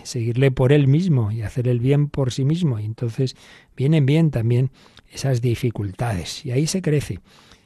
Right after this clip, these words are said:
Y nos lo enseñan santos como San Ignacio. "Un acto intenso vale más que mil remisos". Y los actos intensos normalmente se hacen ante dificultades.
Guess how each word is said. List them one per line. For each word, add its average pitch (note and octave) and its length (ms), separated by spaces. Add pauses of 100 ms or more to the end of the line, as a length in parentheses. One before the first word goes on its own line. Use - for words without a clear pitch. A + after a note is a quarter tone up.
(180)
Y G#2+ 520 (200)
nos A#2+ 120
lo G#2 140
enseñan A#2 400
santos A#2+ 360
como A#2 220
San G#2+ 160
Ignacio. G#2+ 420
"Un B2+ 80
acto D3 260
intenso D3 560
vale D3 280
más C#3+ 280
que D#3+ 140
mil D3+ 280
remisos". D3+ 580 (440)
Y C3+ 40
los C3 120
actos D#3+ 280
intensos F3 520
normalmente D3 460
se C#3+ 120
hacen D3+ 280 (260)
ante C3 220
dificultades. G#2+ 840